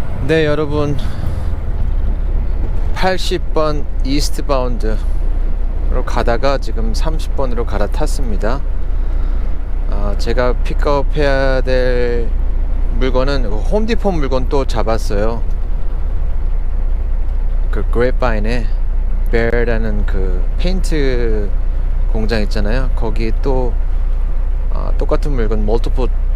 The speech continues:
스탑 두 군데, 요번에는 두 군데 가는 데인데 휴스턴 쪽으로 내일 딜리버리가, 아, 예약이 돼 있고요. 지금 이제 달라스 쪽을 지나서 이제 삼십 번 이스트를 가다가 삼십오 번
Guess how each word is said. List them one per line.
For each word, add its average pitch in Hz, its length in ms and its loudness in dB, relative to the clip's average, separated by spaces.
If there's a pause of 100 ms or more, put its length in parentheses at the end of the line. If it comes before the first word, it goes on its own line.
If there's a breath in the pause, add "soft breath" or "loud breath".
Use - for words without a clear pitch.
(280)
스탑 113 460 0 (480)
두 127 160 0
군데, 127 420 0
요번에는 107 440 0
두 - 180 0
군데 113 580 2
가는 98 320 0
데인데 123 380 0 (1200)
휴스턴 143 400 0
쪽으로 110 760 0
내일 110 600 0
딜리버리가, 107 880 0
아, 92 500 0 (320)
예약이 131 320 0
돼 113 140 -2
있고요. 143 420 0 (880 loud breath)
지금 - 380 0
이제 131 160 0
달라스 147 560 2
쪽을 165 500 2
지나서 156 880 0
이제 123 300 0
삼십 185 600 0
번 165 180 2
이스트를 143 540 0
가다가 131 480 0
삼십오 160 500 0
번 135 560 0